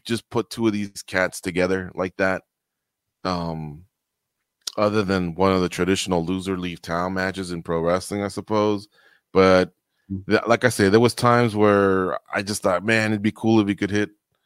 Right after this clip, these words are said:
Speaker 1: the Ezekiel choke from the bottom like he did one time." But, uh, basically, Olynyk's just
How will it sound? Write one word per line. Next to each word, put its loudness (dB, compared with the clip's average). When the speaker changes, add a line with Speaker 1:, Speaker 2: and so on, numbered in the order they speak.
Speaker 1:
the 2
Ezekiel 4
choke 0
from -4
the -2
bottom 0
like -6
he -8
did 0
one 0
time." -4
But, 6
uh, 2
basically, 4
Olynyk's 4
just -6